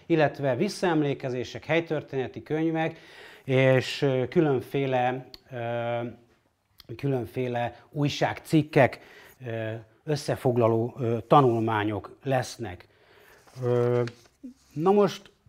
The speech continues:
én túlságosan nem szeretnék kitérni az ezerkilencszázötvenhatos forradalom és szabadságharc tágabb történetére. Ö, ezt megteszik helyettünk a televízióban, megteszik velettünk az iskolába, unalomig hasz-,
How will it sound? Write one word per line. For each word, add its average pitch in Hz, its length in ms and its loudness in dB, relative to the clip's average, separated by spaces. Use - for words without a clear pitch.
én 240 400 -2
túlságosan 196 1040 2
nem 247 280 2
szeretnék 156 680 2
kitérni 151 800 0
az 143 160 -2
ezerkilencszázötvenhatos 147 1800 -2
forradalom 135 560 0
és 120 100 -4
szabadságharc 123 1000 -6
tágabb 170 480 4
történetére. 143 1300 -2
Ö, 135 160 2
ezt 170 220 0
megteszik 185 440 2
helyettünk 135 540 -2
a 110 80 -10
televízióban, 143 840 4
megteszik 147 480 -2
velettünk 127 400 -4
az 104 140 -8
iskolába, 143 600 2
unalomig 143 520 4
hasz-, 160 300 -2